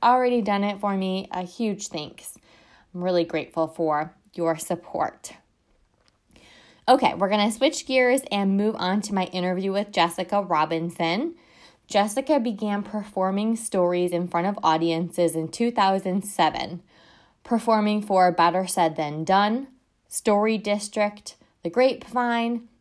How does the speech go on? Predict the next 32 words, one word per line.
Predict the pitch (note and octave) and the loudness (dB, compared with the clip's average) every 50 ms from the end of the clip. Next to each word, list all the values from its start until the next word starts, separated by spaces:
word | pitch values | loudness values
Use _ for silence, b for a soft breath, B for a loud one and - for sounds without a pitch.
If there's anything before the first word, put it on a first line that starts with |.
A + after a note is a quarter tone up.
| _ _ _ | _ _ _
Perfect | - A3 G#3 G#3 G#3 F#3 E3+ - | -2 -2 -2 -2 -2 -6 -6 -4
Liars | G3+ A3 A#3 A3+ A3 A3 A3 A3 | 0 0 2 2 2 0 -2 -4
Club, | - - A3 G#3 G#3 G#3 G3+ G3 - b b b b b b b _ | -4 -2 0 2 2 2 0 -4 -10 b b b b b b b _
and | G3 G3 F#3+ F#3+ F#3 F#3 F#3 F3 | -4 -2 -2 0 0 -2 -2 -2
George | - G3 F#3+ F#3+ G3 F#3+ - - | -2 0 2 2 0 0 -4 -4
Mason | G3 F#3 F#3 F3+ F#3 - F#3+ F#3 F#3 | -2 -2 -2 -4 -4 -4 -4 -2 -2
University's | F3 F3 F3 F3 E3 E3 E3+ F3 F3 F3 - F3 F3 F3 E3+ E3+ | -2 -2 -4 -4 -2 -2 -4 -4 -4 -6 -6 -4 -4 -4 -4 -6
Fall | - - E3 D#3 D#3 E3 E3 | -6 -2 0 2 2 0 0
for | - E3+ | -4 -8
the | D#3 E3 D#3 | -10 -6 -4
Book | G3+ G#3+ - G#3+ | -4 -4 -4 -4
Festival, | - - - - - - - - E3+ - - - - b b b b b b b b | -6 -6 -6 -6 -8 -14 -16 -14 -10 -8 -8 -8 -10 b b b b b b b b
and | B3+ C#4 C#4+ | -2 0 0
at | B3+ G3+ | 0 0
venues | F#3+ G3+ G3 G3 F#3+ F#3+ F#3+ F#3 | 0 0 0 0 -2 -2 -4 -4
such | - F#3+ F3 F3 E3+ - | 0 0 0 2 2 0
as | E3+ E3 E3+ E3+ - - | 0 0 0 -2 -6 -6
Jam | - F3 E3 D#3+ E3 | -4 -2 -2 0 -2
and | D#3+ E3 | -2 2
Java, | C4 C4 C4+ C#4 C4 C4+ C4 B3+ B3+ B3+ C4 B3 | 4 6 6 6 6 6 6 6 6 6 4 2
the | G3+ G3+ F3+ | -2 -4 -2
Old | - E3+ E3 D#3+ D#3+ - | 0 2 2 2 0 -4
Shebeen, | - - F#3 F3+ B3 B3+ B3+ B3 A#3+ A#3 A#3 A#3 A#3 A#3 B B B B B B B | -6 -6 -4 -4 -4 -4 -2 -2 -2 -2 -2 -4 -6 -8 B B B B B B B
Atlas | F#3 F#3+ F#3+ - G3 F#3+ F3 | 0 2 2 2 0 -2 -2
Performing | - - G#3 - - F#3 F3 E3+ E3+ E3+ - | -6 -8 -10 -4 -2 -2 0 0 -2 -2 -2
Arts | A3 A3+ - - - | -4 -4 -4 -2 -2
Center, | A#3+ A3 G#3 G#3 G3+ G3+ G#3 G#3 G#3 B B B B B _ _ - | 0 0 2 2 0 0 0 -2 -6 B B B B B _ _ -4
the | G#3 A3 | -4 -2
City | G#3+ - A3 G3+ G#3+ G3+ | 0 0 0 2 2 2
of | G3 G3 G3 | 2 2 2
Fairfax | F3+ E3 E3 - D3 D#3 - - - | 2 0 2 0 -4 -4 -4 -4 0
Library, | A#3+ B3 B3+ A#3 B3 A#3+ A#3+ A#3 A3+ A#3 A#3 G#3+ b | 2 2 4 4 4 2 4 2 2 2 0 -2 b